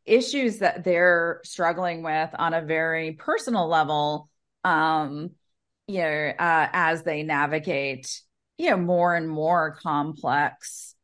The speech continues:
uh, like, school environments. Um, you know, I think a lot of schools, when we came back from the pandemic, really focused on academics. And a lot of schools are really struggling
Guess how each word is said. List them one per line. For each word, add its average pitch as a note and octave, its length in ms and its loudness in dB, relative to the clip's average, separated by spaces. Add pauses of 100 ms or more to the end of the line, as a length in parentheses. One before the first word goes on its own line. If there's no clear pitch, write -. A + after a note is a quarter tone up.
(400)
uh, D3 880 0
like, D3+ 280 -6
school E3 500 -2
environments. D3+ 960 -4
Um, D3+ 480 -2
you F3 120 -2
know, E3 60 4
I D#3+ 60 2
think F3+ 160 -6
a E3+ 60 0
lot D#3 180 2
of D#3 80 -2
schools, D#3 800 -2 (380)
when E3+ 200 2
we D#3+ 100 -6
came E3 300 -6
back D#3 400 2
from D3+ 640 -2 (340)
the E3+ 120 4
pandemic, F#3 640 -2
really E3 180 -2
focused D#3+ 480 -2
on D3 140 -2
academics. D#3 920 -2 (360)
And G3 100 4
a G3+ 40 2
lot F#3+ 240 6
of B3 100 2
schools C#4+ 320 -6
are B3 80 2
really A#3 260 0
struggling F3 840 -2